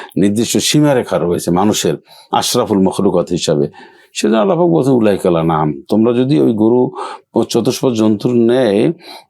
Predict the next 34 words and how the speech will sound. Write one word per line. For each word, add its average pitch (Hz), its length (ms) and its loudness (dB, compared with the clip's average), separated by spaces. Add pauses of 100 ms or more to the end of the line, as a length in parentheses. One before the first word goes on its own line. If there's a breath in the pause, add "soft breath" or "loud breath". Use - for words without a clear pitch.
যা 113 200 2
ইচ্ছে 151 300 0
তাই 117 260 2
করো, 113 480 0
যা 98 200 2
ইচ্ছে 123 260 0
তাই 120 240 2
বলো, 113 240 2
যা 98 180 2
ইচ্ছে 113 240 0
তাই 120 240 0
খাও, 110 260 0
স-, - 280 -4
ওদের 104 260 0
মধ্যে 147 240 2
যদি 170 100 -2
তোমাদের 156 260 2
চলাফেরা 127 440 2
আদর্শ 113 280 0
এরকম 143 340 0
হয়, 165 140 4
তো 165 100 0
তোমরা 165 240 2
ওর 139 180 0
চেয়েও 120 180 0
নিকৃষ্টতম। - 640 -2 (440 loud breath)
হ্যাঁ, - 200 0
বালহুম 92 380 0
আদাল। 82 260 0 (580 loud breath)
তা - 100 0
আমি 139 180 2
বলছিলাম 143 580 0 (500 loud breath)
যে 113 100 2
আমরা 131 460 2